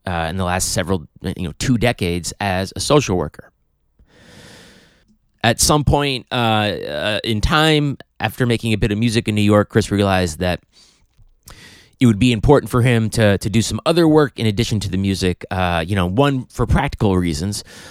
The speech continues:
um, but also for, for meaningful reasons. And, and he became a social worker, specifically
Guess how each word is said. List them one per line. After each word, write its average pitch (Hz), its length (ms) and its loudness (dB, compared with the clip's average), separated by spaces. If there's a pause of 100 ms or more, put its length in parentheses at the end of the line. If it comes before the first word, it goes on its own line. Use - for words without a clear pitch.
um, 156 200 4
but 185 80 4
also 180 300 4
for, 180 240 2
for 185 160 2
meaningful 170 460 0
reasons. - 480 -10
And, 110 280 0
and 107 320 0
he 120 160 -2
became 101 300 -2
a 107 40 -4
social - 380 2
worker, 65 340 -6
specifically 113 840 0